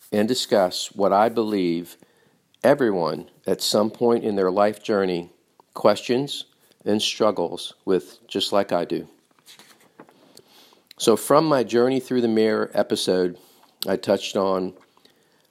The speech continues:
I touched on a couple of things, but the one thing I touched on is how important I believe it is to be your own best friend.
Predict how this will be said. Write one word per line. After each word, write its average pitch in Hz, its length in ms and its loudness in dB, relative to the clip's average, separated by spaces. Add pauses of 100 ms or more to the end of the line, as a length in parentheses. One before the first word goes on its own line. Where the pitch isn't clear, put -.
(260)
I - 160 -8
touched 165 280 0
on 113 80 4
a 95 40 2
couple - 360 2
of - 80 -2
things, 95 260 0
but 98 200 -2
the 107 60 -4
one 120 200 0
thing 107 200 0
I 95 120 0
touched - 340 -2
on 95 300 2
is - 140 -10
how 127 260 2
important 104 600 -2
I 110 160 2
believe 104 400 0
it 92 120 0
is 87 420 0 (300)
to 110 100 2
be 95 520 0 (680)
your 98 220 2
own 101 200 0
best 98 240 -2
friend. 80 320 -4